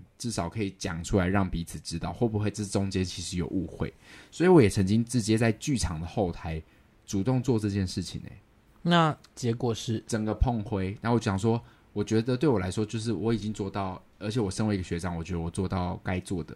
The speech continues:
Speaker 1: 那就其他就是我，我不强求。
Speaker 2: 嗯哼。
Speaker 1: 因为我就，我就跟他说，那个人的名字是身体的某一个器官，那我就把它叫做手肘好了。我就说，“哎，手肘，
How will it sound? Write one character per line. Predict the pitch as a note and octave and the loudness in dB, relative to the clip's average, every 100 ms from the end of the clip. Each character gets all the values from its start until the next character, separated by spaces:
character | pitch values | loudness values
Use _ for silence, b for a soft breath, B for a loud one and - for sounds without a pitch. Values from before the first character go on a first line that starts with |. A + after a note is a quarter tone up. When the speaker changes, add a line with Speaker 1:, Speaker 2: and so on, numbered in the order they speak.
| G#2 | -4
Speaker 1:
那 | G2+ | -2
就 | G2+ F2+ | -2 -4
其 | - - F#2+ | -8 -6 -4
他 | G#2 | -4
就 | F#2+ | -4
是 | F#2 G2 F2 - - | -6 -6 -8 -10 -8
我， | F#2 - | -8 -6
我 | G2 | -6
不 | F2 | -4
强 | A2 F#2+ E2 | -4 -4 -6
求。 | E2+ - - - - | -8 -8 -10 -14 -2
Speaker 2:
嗯 | B2 A#2+ | 0 2
哼。 | F3+ | 0
Speaker 1:
因 | G#3+ | 2
为 | |
我 | E3 | 2
就， | A2+ B2+ G2 | 2 2 0
我 | G#2+ | -2
就 | B2+ | -4
跟 | C3+ A#2+ | -2 -4
他 | A#2+ | -4
说， | A#2+ G#2+ - b b _ _ - _ - | -4 -6 -8 b b _ _ -20 _ 0
那 | E3+ | 2
个 | D3+ | 4
人 | A2 F#2+ G2 | 4 4 4
的 | F#2+ F#2 - - - | 2 2 -2 -8 -2
名 | G#2+ A2 | 0 2
字 | G#2 | 0
是 | G#2+ | -2
身 | A2+ A2+ | 0 0
体 | A2 | 0
的 | F2+ | -2
某 | E2 E2+ | -2 -2
一 | |
个 | F2+ | -4
器 | - F#2+ | -4 -4
官， | F2+ F2+ | -2 0
那 | A2+ | 0
我 | G2 | 2
就 | G#2+ G2 | 0 0
把 | G2 | -4
它 | F2 G2 G#2 B B | -2 -2 -2 B B
叫 | A2+ G2+ | 0 2
做 | A2 G2+ | 2 0
手 | - D#2+ E2+ | 0 -2 -4
肘 | - D#2+ | -6 -6
好 | E2 F#2 A#1+ | -4 -6 -8
了。 | A1+ _ B B B | -12 _ B B B
我 | G#2 | -6
就 | B2+ | -2
说 | C#3+ - | -2 -2
，“哎， | C#3 A2 B | -2 -2 B
手 | - G#2 | -2 0
肘， | - G2 F2+ | 2 0 0